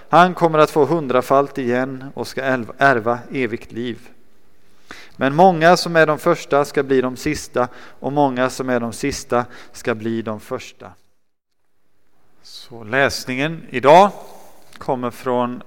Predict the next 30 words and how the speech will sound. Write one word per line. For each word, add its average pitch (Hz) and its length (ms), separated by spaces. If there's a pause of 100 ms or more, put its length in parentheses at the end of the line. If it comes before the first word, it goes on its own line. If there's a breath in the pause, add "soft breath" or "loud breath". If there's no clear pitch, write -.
(100)
eh, 107 380 (640)
eller 120 120
kommer 123 240
efter 170 600 (1300)
Jesu 127 380
möte 123 360
med 113 140
den 110 100
rike 127 360
mannen. 123 540 (680 soft breath)
Han 117 180
som 120 220
gick 117 300
bedrövad 123 640
bort - 500
eftersom 127 360
han 127 100
inte 127 180
kunde 117 220
skilja 117 440
sig 143 200
från 131 260
sin 120 180
rikedom 135 520
för 120 140
att 110 60
följa 110 380
Jesus. 120 640 (800 soft breath)
Och 113 120
sedan 131 520